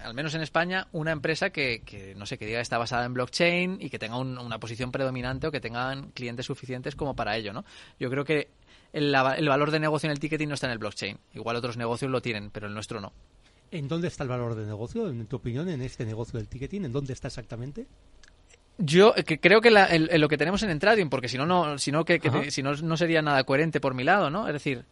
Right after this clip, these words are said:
Speaker 1: yo creo que el ticketing en este caso, y pasa con muchas tecnologías,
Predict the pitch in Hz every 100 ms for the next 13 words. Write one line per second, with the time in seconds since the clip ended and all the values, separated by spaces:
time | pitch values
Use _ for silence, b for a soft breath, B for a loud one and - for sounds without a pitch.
0 | _ 151 190 202 190 160 - 131 - 202
1 | 185 175 160 156 160 190 196 160 160 160
2 | 139 123 147 175 165 160 143 131 120 196
3 | 170 202 -